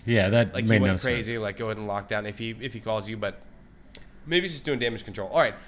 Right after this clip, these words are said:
Speaker 2: um, single mother, would she quit her job on the spot? This
Speaker 1: She
Speaker 2: isn't
Speaker 1: had the, hey, I thought about this. I had the same note, and then I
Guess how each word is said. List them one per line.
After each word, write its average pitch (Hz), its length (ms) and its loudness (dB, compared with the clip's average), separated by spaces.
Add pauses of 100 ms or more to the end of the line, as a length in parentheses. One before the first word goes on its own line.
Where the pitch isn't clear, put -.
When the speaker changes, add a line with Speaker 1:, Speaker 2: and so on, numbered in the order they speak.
(140)
Speaker 2:
um, 143 200 0
single 196 680 2
mother, 143 420 2
would 123 200 -6
she 165 160 -6
quit 175 380 -4
her 156 180 -4
job 117 420 -2
on 101 160 -8
the 92 60 -10
spot? - 720 -6 (760)
This 160 180 -4
Speaker 1:
She 226 60 0
Speaker 2:
isn't 147 200 6
Speaker 1:
had 151 260 4
the, 139 440 4
hey, 143 340 2
I 120 140 0
thought 127 240 2
about 123 200 0
this. 123 200 -2
I 123 40 2
had 110 140 0
the 104 40 -8
same 120 280 0
note, 117 200 0
and 107 100 -4
then 107 100 0
I 104 320 -4